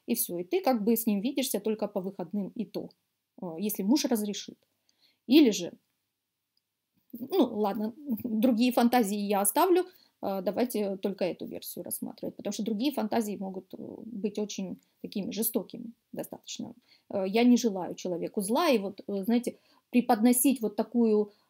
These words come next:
э, тяжелую информацию матери, да, вот женщине, которая родила ребенка, сказать ей, что <clears throat> ты этого ребенка впоследствии не будешь воспитывать, э,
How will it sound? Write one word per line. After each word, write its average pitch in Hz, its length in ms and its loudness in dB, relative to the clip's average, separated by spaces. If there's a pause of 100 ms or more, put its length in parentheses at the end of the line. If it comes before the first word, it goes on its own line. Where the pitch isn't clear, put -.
(180)
э, 190 360 -4
тяжелую 240 520 4
информацию 208 680 -2
матери, 214 640 -4 (500)
да, 214 140 0
вот 226 220 -2
женщине, 202 520 0
которая 185 320 -4
родила 180 340 -6
ребенка, 202 500 -2 (180)
сказать 226 480 0
ей, 214 280 0
что 196 360 -6 (220)
<clears throat> - 260 -20
ты 226 560 2 (180)
этого 208 260 -4
ребенка 220 420 0
впоследствии 208 500 -6
не 196 120 -4
будешь 190 280 -8
воспитывать, - 600 -10 (1500)
э, 190 380 -6